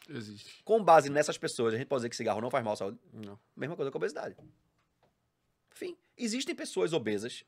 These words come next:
Speaker 2: que não têm problemas de saúde. Exames clínicos todos perfeitos, melhores que pessoas magras.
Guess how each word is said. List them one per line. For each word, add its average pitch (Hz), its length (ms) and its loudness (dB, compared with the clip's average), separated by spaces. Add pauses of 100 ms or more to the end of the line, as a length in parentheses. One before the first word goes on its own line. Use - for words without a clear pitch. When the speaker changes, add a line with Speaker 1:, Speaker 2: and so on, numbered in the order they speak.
Speaker 2:
que 233 120 -8
não 247 200 -2
têm 214 240 0
problemas 180 380 -2
de 196 60 -6
saúde. 175 460 0 (480)
Exames 202 360 2
clínicos 202 440 -4
todos 214 240 2
perfeitos, 202 400 2
melhores 202 360 0
que - 60 -20
pessoas 214 300 2
magras. 190 420 0